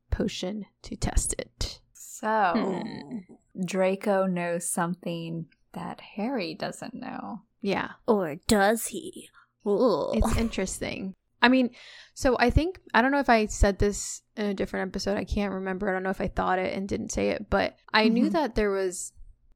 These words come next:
Speaker 1: no, I did, because we talked about why I would think Sirius Black is looking for Harry. But there's something that happened that affected Harry and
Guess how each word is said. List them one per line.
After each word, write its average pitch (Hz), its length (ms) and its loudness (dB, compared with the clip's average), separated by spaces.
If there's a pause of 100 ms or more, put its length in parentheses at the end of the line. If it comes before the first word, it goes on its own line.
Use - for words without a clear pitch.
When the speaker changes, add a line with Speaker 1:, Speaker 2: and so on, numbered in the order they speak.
Speaker 1:
no, 226 80 2
I 220 60 2
did, 208 400 0
because 220 200 2
we 208 80 2
talked 220 240 2
about 214 320 4
why 190 440 4
I - 120 0
would 190 160 -2
think 185 160 0
Sirius 185 280 0
Black 175 200 -4
is - 160 -10
looking - 480 -10
for - 160 -6
Harry. - 480 -4 (280)
But 208 160 2
there's 196 260 2
something 240 560 2
that 196 160 2
happened 202 760 0 (480)
that 180 640 4 (380)
affected 190 580 2
Harry - 840 2 (240)
and 185 540 0